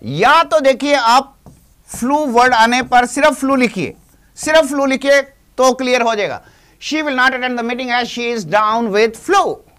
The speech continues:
She is down with flu। Our doctor is down with flu। हमारा डॉक्टर भी बीमार है। तो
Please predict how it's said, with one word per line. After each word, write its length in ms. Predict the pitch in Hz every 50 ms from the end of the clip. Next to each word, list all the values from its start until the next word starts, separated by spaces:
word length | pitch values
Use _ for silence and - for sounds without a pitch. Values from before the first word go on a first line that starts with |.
| _ _ -
She 120 | - 208
is 80 | 165 131 113
down 320 | 180 202 233 240 254 247 220
with 380 | 240 247 247 240 240 - -
flu। 240 | 302 320 262 156 104 - _ _ _ _ _ - -
Our 180 | 190 208 214
doctor 480 | 196 165 202 226 226 233 - - 320 330 311 285 - 262
is 340 | 285 294 285 254 233 240 196 175
down 420 | 226 240 247 247 262 262 262 247 214
with 320 | 220 233 240 240 220 220 - - -
flu। 240 | 254 247 202 123 - - _ _ _ _ _ _ _ _ 165
हमारा 220 | 175 202 220 220
डॉक्टर 460 | 196 190 196 208 196 - - 233 226
भी 260 | 208 185 196 208 220
बीमार 440 | 208 202 202 196 185 180 185 185 180
है। 240 | 175 175 175 156 - - _ _ _ _ _ _ _ _ _ -
तो 200 | 254 269 254